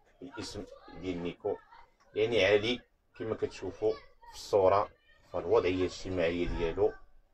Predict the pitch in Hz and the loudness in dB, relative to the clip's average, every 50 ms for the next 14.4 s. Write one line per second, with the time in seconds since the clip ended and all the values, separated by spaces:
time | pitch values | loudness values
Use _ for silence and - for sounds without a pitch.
0 | _ _ _ 92 90 107 110 - - _ _ - 92 107 120 - - - - 113 | _ _ _ -12 -10 -10 -10 -10 -12 _ _ -14 -10 -8 -8 -8 -10 -14 -14 -14
1 | 107 95 92 98 104 92 87 - 87 87 80 - - - _ _ _ _ - _ | -14 -10 -8 -6 -6 -6 -6 -6 -8 -8 -8 -8 -8 -10 _ _ _ _ -20 _
2 | _ _ _ _ _ _ 196 110 - - - 113 110 107 - - 110 110 104 - | _ _ _ _ _ _ -2 -2 -2 -2 -2 -4 -4 -4 -4 -6 -6 -6 -6 -8
3 | - - 95 90 92 107 113 - - - 107 101 98 92 92 92 - - 85 87 | -6 -6 -6 -4 -4 -6 -8 -10 -12 -10 -10 -6 -2 0 0 -2 -2 -4 -6 -4
4 | 87 92 90 92 104 - - - - - 95 95 110 - - - - - - - | -2 -2 -2 -4 -8 -10 -14 -20 -18 -2 2 2 2 2 0 -6 -16 -20 -20 -20
5 | - _ _ - - - - - - - - 107 92 87 92 92 92 - - - | -20 _ _ -20 -20 -20 -20 -20 -8 0 2 4 6 6 6 6 4 2 -2 -10
6 | - - - 107 113 95 90 - 98 90 85 92 90 90 98 104 - - - - | -20 -12 -2 0 0 0 0 -2 -4 0 0 2 2 2 2 0 0 -2 -8 -18
7 | - - - - _ _ _ _ _ _ _ _ _ _ _ _ _ _ _ _ | -20 -20 -20 -20 _ _ _ _ _ _ _ _ _ _ _ _ _ _ _ _
8 | _ _ _ _ _ _ - 90 87 87 95 101 101 123 139 135 - _ _ _ | _ _ _ _ _ _ -8 -2 2 4 4 6 6 4 4 4 2 _ _ _
9 | - 113 107 101 101 101 98 101 98 85 87 - - - - 104 101 - 104 95 | 2 2 4 4 2 0 -4 -4 -6 -6 -8 -6 -2 0 2 2 2 0 -4 -6
10 | 90 - 95 95 90 90 98 101 110 107 98 95 - - - - - - - - | -6 -6 -6 -4 -4 -2 2 4 4 4 4 2 -4 -12 -18 -18 -20 -20 -20 -20
11 | - - - - - 95 98 98 98 90 101 101 92 85 90 98 95 104 117 - | -20 -20 -16 -10 -4 -2 -2 -2 -2 -4 -6 -6 -6 -2 0 0 2 2 0 0
12 | - - - - 92 95 90 - 104 98 92 82 85 85 85 - 107 104 92 87 | -2 -8 -12 -10 -10 -10 -10 -8 -6 -4 -2 0 0 -2 -4 -4 -6 -4 -4 -4
13 | - 85 87 87 90 92 92 90 - 92 90 85 82 82 82 82 - 110 113 - | -4 -6 -4 -2 0 2 0 2 0 -2 -4 -2 -2 -4 -4 -2 2 2 2 2
14 | - 82 80 80 80 85 95 - | 0 -4 -8 -6 -4 -4 -4 -6